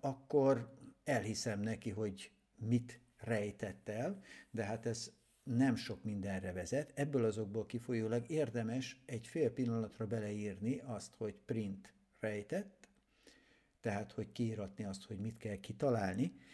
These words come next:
és innentől fogva tippelgetni és próbálgatni. Persze ezt nem elfelejted majd a végén kikommentelni.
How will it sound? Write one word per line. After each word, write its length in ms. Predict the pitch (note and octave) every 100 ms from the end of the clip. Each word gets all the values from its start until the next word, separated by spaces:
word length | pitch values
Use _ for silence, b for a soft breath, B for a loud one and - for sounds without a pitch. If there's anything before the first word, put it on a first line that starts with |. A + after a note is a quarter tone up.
| B
és 180 | - -
innentől 760 | G3 F3 D3 A2+ G#2 F#2+ A2 G2
fogva 500 | - G#2+ F#2+ G2+ -
tippelgetni 800 | A#2 A#2 C3 B2+ A2 G#2+ - G2+
és 180 | G2 -
próbálgatni. 720 | - G#2+ A2 A#2 A#2+ D3 E3+
Persze 400 | - A2+ A2+ A2
ezt 160 | G#2+ -
nem 160 | A#2
elfelejted 680 | G#2 G2+ - G2+ G2 F#2+ F#2+
majd 260 | G#2 G#2 G2
a 80 | G2
végén 420 | G#2+ G2+ G2+ F#2+
kikommentelni. 1000 | A#2+ A#2 G#2+ G2 F#2+ F#2 G#2+ - -